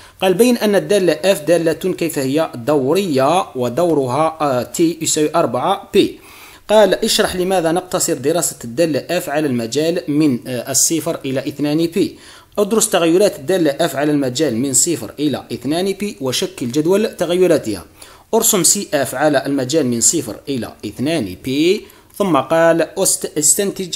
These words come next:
رسم سي اف على المجال من ناقص اثنان بي إلى صفر". إذن لننطلق على بركة الله. إذن السؤال الأول قال: "يا أبنائي، بين أن الدالة اف، آه، دالة فردية وفسر ذلك بيانيا".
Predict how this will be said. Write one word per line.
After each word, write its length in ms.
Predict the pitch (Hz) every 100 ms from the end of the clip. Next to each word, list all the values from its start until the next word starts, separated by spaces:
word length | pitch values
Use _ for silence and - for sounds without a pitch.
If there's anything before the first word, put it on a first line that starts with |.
| -
رسم 280 | 160 180 131
سي 260 | - 190 151
اف 180 | 160 165
على 340 | 123 143 143 143
المجال 600 | 139 120 113 156 170 170
من 240 | 143 135 143
ناقص 420 | 202 226 185 151 139
اثنان 420 | 123 143 135 117
بي 540 | 110 127 151 202 - -
إلى 340 | 143 117 120 139
صفر". 360 | - - 98 80 -
إذن 220 | 170 190
لننطلق 640 | 214 165 165 175 143 147 160
على 260 | 123 151 180
بركة 420 | 135 160 165 131 92
الله. 240 | 90 90 - _ _ _ _ _ _ _ _ _ -
إذن 300 | 240 208 120 95 -
السؤال 480 | 208 277 247 247
الأول 320 | 190 180 220 208
قال: 240 | 202 190
"يا 140 | 185
أبنائي، 380 | 160 185 202 190
بين 320 | 147 202 226
أن 200 | 208 208
الدالة 340 | 180 160 196 175
اف، 460 | - 196 202 208 -
آه، 240 | 175 147
دالة 640 | - 175 196 180 170 202 190
فردية 720 | - 185 160 220 185 180 -
وفسر 380 | 165 160 185 170
ذلك 380 | 151 170 160 202
بيانيا". 500 | 135 107 95 85